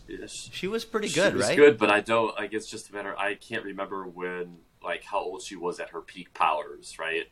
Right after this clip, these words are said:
Speaker 1: Um, and it seemed like it was probably a touch after. Yeah, it was just, she was just outside of that, I guess,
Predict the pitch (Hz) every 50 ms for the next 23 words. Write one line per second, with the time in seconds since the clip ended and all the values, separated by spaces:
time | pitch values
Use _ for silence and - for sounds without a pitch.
0 | _ _ - _ _ _ _ _ - 85 85 85 82 78 76 73 67 67 69 67
1 | 65 64 64 76 55 _ _ _ _ _ _ _ _ _ _ _ _ _ _ _
2 | _ _ _ _ _ _ _ 92 90 80 - - - - 87 82 78 80 80 -
3 | - - 76 78 80 - - - 87 80 78 82 78 - 80 78 76 73 73 -
4 | - - - 95 78 - - - - - - - - - - - 82 78 73 73
5 | - - - 78 76 73 71 69 65 - - - _ _ _ _ _ _ _ _
6 | _ _ _ _ _ _ _ _ _ _ _ _ _ _ _ _ _ _ _ _
7 | _ _ _ _ - - 73 67 65 - - _ - 80 80 78 - - 85 82
8 | - - - - - - - - 80 85 82 - - - - 95 90 85 - -
9 | - 82 80 76 - - - - 80 78 80 78 78 76 76 76 76 76 76 80
10 | 76 76 78 - - -